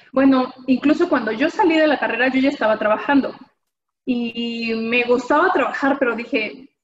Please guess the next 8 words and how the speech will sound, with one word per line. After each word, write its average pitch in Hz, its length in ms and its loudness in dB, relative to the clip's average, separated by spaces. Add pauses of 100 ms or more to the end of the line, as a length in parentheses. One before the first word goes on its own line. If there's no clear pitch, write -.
pues 247 200 -2
en 233 100 2
algún 254 320 2
momento 311 380 2
sí 302 120 -2
me 277 140 6
gustaría 233 800 0 (100)
hacer, 220 580 -4